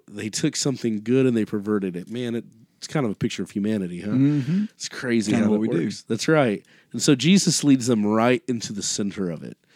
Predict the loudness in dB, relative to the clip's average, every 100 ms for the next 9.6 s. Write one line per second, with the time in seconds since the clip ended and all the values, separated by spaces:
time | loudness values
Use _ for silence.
0 | _ -20 _ -4 0 0 0 0 2 2
1 | 2 2 2 0 -2 -2 -2 0 2 2
2 | 0 -2 -4 0 0 -2 -6 -10 -10 -10
3 | -10 -8 -8 -8 -14 _ _ _ -6 -4
4 | -4 -4 -2 0 0 2 4 4 2 2
5 | 2 2 2 0 0 -2 -2 -4 -4 -4
6 | -4 -4 -4 -4 -2 -2 -2 0 0 0
7 | -2 -4 -4 0 -2 0 -4 -2 0 0
8 | 0 0 -2 -4 -18 -6 0 4 6 8
9 | 8 8 6 2 2